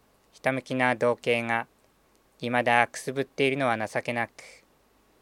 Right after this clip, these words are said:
かといって、自分の心情ばかりはごまかしようもないので、ここで白状いたしました。先日六月五日は、我が弟の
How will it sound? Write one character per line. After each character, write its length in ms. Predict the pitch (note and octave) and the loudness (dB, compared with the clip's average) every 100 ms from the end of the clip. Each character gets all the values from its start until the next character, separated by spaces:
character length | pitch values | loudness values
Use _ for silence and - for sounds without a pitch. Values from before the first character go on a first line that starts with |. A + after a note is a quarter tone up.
| _ _ _ _ _ _ | _ _ _ _ _ _
か 140 | - | -2
と 100 | - | 0
い 40 | C3 | 0
っ 60 | |
て、 400 | A2+ _ A#2 A2 - _ _ _ _ _ _ | -2 _ -2 -2 -6 _ _ _ _ _ _
自 80 | - | -6
分 180 | B2 C3 | -2 -2
の 100 | C3 | -2
心 240 | - C#3 | -4 -6
情 180 | C3 C3+ | 0 2
ば 120 | C3 | 2
か 100 | - | 2
り 160 | C3+ B2+ | 2 2
は 240 | A#2 A2 - _ | 2 2 -2 _
ご 100 | A#2 | -4
ま 100 | A#2 | -2
か 140 | B2 | -2
し 140 | A#2+ C3+ | -2 0
よ 80 | C3 | 0
う 20 | |
も 100 | C3 | 2
な 140 | C3 | 0
い 60 | C3 | 0
の 120 | B2 | -2
で、 220 | G#2+ G#2+ - _ _ _ _ _ _ _ | -2 -6 -8 _ _ _ _ _ _ _
こ 100 | - | -10
こ 120 | - | -2
で 240 | A#2 A#2 A#2+ | 0 4 2
白 280 | G#2+ C3 C3+ | 2 -2 2
状 220 | C#3 A#2+ | 4 4
い 60 | |
た 100 | G#2+ | 2
し 140 | A2+ C3 | -2 -2
ま 120 | B2 | -4
し 120 | - | -6
た。 260 | - A2+ G#2 _ _ _ _ _ _ _ _ _ _ _ _ _ | 0 0 0 _ _ _ _ _ _ _ _ _ _ _ _ _
先 360 | - - C3+ C3+ | -20 -8 -6 -4
日 500 | C3+ - C#3 C3 B2+ | -6 -4 2 4 4
六 240 | B2 - | 2 0
月 240 | C#3 C3+ C3+ | -2 -2 -2
五 220 | A#2+ - | -6 -4
日 120 | B2+ | 2
は、 220 | C3 A2 - _ _ _ _ _ _ _ _ _ _ - | 4 4 0 _ _ _ _ _ _ _ _ _ _ 0
我 120 | C3+ | 2
が 220 | C3+ A#2 | 2 -2
弟 400 | A2 B2 B2+ B2+ | 0 0 0 -2
の 220 | A#2+ G#2+ | -2 -4